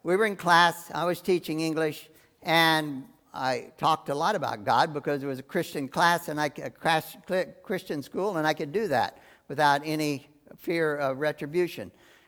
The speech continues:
And so we're talking in class, and, and I'm telling about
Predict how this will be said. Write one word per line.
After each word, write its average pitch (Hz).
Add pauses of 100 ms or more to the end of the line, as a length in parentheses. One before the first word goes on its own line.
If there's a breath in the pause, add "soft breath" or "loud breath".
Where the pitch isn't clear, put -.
(120)
And 165
so 175
we're 165
talking 180
in 151
class, 180
and, 147
and 151
I'm 131
telling 175
about 151